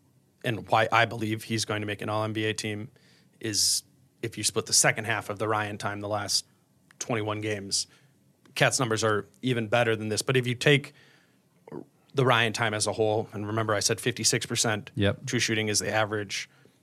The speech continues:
Speaker 1: In thirty-seven games under Ryan, it was sixty-four point five.
Speaker 2: Oh my gosh.
Speaker 1: Which is, and on a very high usage, twenty-nine point eight. So he, I mean
Speaker 2: And taking difficult shots.
Speaker 1: And obviously he's different than Steph Curry. I've made this comparison before,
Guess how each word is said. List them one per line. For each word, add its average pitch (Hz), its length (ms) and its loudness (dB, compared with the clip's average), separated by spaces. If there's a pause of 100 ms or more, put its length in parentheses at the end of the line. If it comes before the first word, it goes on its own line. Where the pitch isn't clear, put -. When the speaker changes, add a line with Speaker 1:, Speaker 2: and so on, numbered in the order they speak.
(280)
Speaker 1:
In 120 160 0
thirty-seven 131 480 4
games 110 260 0
under 107 140 0
Ryan, 104 240 -2
it - 20 -6
was 98 80 0
sixty-four 113 500 -2
point - 240 -12
five. - 300 -10 (100)
Speaker 2:
Oh 123 120 4
my 90 160 -2 (100)
gosh. - 160 -6
Speaker 1:
Which 113 200 0
is, 113 320 2
and 127 180 2
on 117 100 2
a 107 40 -2
very 117 300 2
high 110 140 2
usage, 101 480 -4
twenty-nine 107 400 -4
point 104 260 -6
eight. 101 220 -10
So 113 300 4 (560)
he, 120 500 -2
I 135 60 0
mean 120 200 2
Speaker 2:
And 151 140 6
taking 135 360 2
difficult - 600 2
shots. - 680 -6 (420)
Speaker 1:
And 117 120 -2
obviously 135 340 6
he's 120 140 0
different 127 440 0 (180)
than 117 120 -4
Steph - 240 2
Curry. 107 240 2
I've 107 80 0
made 107 140 -2
this 101 120 -2
comparison 110 440 -2
before, 120 520 0